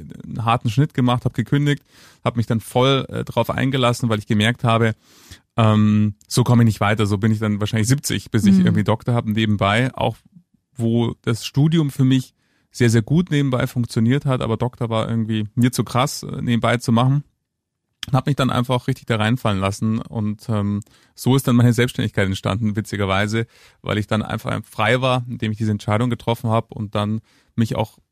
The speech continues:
Speaker 1: neu ausgerichtet habe.
Speaker 2: Hm. Äh, was mir auffällt, äh, bei allen Gästen, die ich interview, das klingt immer so leicht. Ja, dann hab ich da gekündigt und dann hab ich halt einfach das gemacht. Aber so leicht ist es ja nicht, oder?
Speaker 1: Mhm.
Speaker 2: Da hattest du ja wahrscheinlich schon auch Zweifel oder wie wa-, wie war da diese, diese Entscheidungsfindung zu sagen, "Okay, ich kündige jetzt, um meinen Doktor zu machen und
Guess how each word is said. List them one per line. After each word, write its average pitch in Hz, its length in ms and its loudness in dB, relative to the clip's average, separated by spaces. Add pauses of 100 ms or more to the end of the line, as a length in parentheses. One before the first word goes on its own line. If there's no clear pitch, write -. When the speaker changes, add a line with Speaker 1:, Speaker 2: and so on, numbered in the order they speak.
(200)
Speaker 1:
neu 117 160 2
ausgerichtet 110 580 -6
habe. - 240 -12
Speaker 2:
Hm. 202 240 -2 (360)
Äh, 196 120 2
was 233 160 4
mir 233 180 6
auffällt, 214 400 4
äh, 180 140 0
bei 180 100 2
allen 196 400 4
Gästen, 214 280 2
die 220 60 8
ich 202 80 4
interview, 202 520 6
das 190 180 2
klingt 254 380 0
immer 214 260 6
so 185 120 6
leicht. 175 440 2
Ja, 208 140 4
dann 214 100 6
hab 208 80 6
ich 196 80 0
da 185 80 0
gekündigt 302 560 0
und 226 100 6
dann 208 80 4
hab 196 140 4
ich 185 80 -2
halt 180 100 2
einfach 165 200 0
das - 180 0
gemacht. 226 240 2 (320)
Aber 202 340 4
so 208 120 4
leicht 202 240 2
ist 226 180 0
es - 140 0
ja 180 80 6
nicht, 151 200 2
oder? 185 180 4
Speaker 1:
Mhm. - 20 0
Speaker 2:
Da 185 80 4
hattest 196 240 0
du 202 60 6
ja 185 40 2
wahrscheinlich 190 300 4
schon 202 100 2
auch 165 140 -2
Zweifel 190 580 2
oder 175 240 2
wie 175 160 0
wa-, 165 140 0
wie 175 160 2
war 175 100 4
da 175 140 4
diese, 170 340 2
diese 170 160 2
Entscheidungsfindung 202 720 6
zu 196 80 0
sagen, 180 180 2
"Okay, 175 200 -2
ich - 200 -6
kündige 226 480 6
jetzt, 151 420 0
um 196 120 6
meinen 165 180 6
Doktor 170 320 0
zu - 140 -2
machen 151 320 2
und 180 180 4